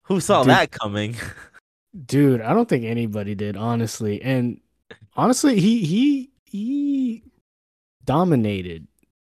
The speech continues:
Speaker 2: Rob Whitaker, in my opinion. I mean, I, I, I didn't. It, it's insane. He's like,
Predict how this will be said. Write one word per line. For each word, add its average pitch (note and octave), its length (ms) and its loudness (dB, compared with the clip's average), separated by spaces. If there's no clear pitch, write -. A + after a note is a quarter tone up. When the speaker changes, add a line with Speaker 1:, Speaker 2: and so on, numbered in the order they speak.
Speaker 2:
Rob C3 240 0
Whitaker, A2 480 -2
in E2+ 100 -18
my F2 160 -16
opinion. F2+ 640 -14
I A2+ 80 -10
mean, G#2 440 -6
I, G#2 120 -12
I, G2+ 240 -18
I A#2+ 40 -6
didn't. B2 300 -8
It, C3 180 -4
it's C3+ 220 -4
insane. C#3 560 0
He's B2 280 -2
like, C#3+ 300 0